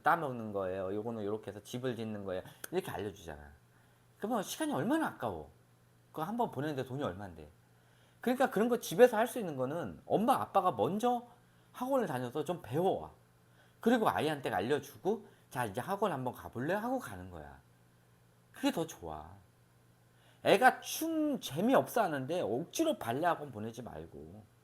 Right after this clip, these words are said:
억지로 댄스 학원 보내지 말고, 그렇게 하라는 거야. 기본적인 거는 집에서 좋아하게 만들어 놓고 가라는 거지. 추가로 더 시키는 건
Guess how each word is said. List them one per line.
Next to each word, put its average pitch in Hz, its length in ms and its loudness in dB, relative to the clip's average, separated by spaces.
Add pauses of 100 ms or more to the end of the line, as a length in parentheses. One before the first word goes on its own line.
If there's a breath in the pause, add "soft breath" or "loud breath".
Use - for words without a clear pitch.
(560 soft breath)
억지로 269 540 4
댄스 302 260 4
학원 220 220 0
보내지 123 320 -8
말고, 76 440 -12 (1040)
그렇게 190 240 -2
하라는 208 300 -6
거야. 80 220 -12 (1600 soft breath)
기본적인 208 600 2
거는 143 260 0
집에서 190 380 -2
좋아하게 196 440 2
만들어 131 360 -4
놓고 - 220 -8
가라는 82 340 -14
거지. 73 240 -20 (2500)
추가로 233 400 4
더 107 100 -6
시키는 202 380 -6
건 71 180 -14